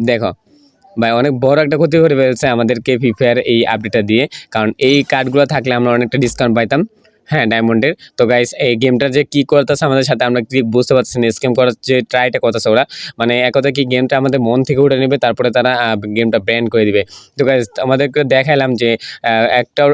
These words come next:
এফএফ টোকেনের এখানে কোনো ডিসকাউন্ট কুপন নাই যে আমরা কিনবো।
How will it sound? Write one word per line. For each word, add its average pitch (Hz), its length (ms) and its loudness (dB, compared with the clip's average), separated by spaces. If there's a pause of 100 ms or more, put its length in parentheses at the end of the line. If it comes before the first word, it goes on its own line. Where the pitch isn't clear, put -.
এফএফ 131 240 0
টোকেনের 120 380 0
এখানে 120 300 0 (160)
কোনো 120 160 2
ডিসকাউন্ট 120 380 0
কুপন 120 300 0
নাই 120 280 0
যে 113 140 -2
আমরা 110 200 0
কিনবো। 117 460 0